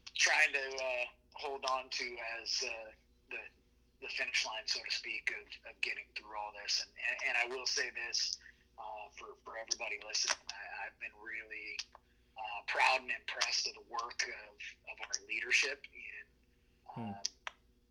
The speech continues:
Speaker 1: getting us as an institution, uh, through this and having a plan for the long-term success of the institution and for, um, you know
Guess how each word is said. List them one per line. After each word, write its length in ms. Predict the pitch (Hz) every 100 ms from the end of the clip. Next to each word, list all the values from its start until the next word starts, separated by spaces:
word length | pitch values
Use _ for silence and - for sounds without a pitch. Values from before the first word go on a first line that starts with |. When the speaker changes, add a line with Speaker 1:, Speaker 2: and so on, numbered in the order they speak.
| - -
Speaker 1:
getting 260 | 135 123 -
us 160 | 117
as 160 | - -
an 80 | -
institution, 680 | - - - - - - - - - - - _ _ - -
uh, 280 | - - - -
through 240 | - - -
this 360 | - - - -
and 320 | - - -
having 320 | - - - -
a 40 | -
plan 400 | - - - - - -
for 400 | - - - - -
the 80 | - 104
long-term 480 | 107 110 - - -
success 560 | - - - - - -
of 80 | -
the 100 | 120
institution 640 | - - - - 123 - -
and 280 | - - - -
for, 240 | - 196 - - - - - - - -
um, 460 | - - 92 90 - - - - - - - -
you 100 | - -
know 160 | -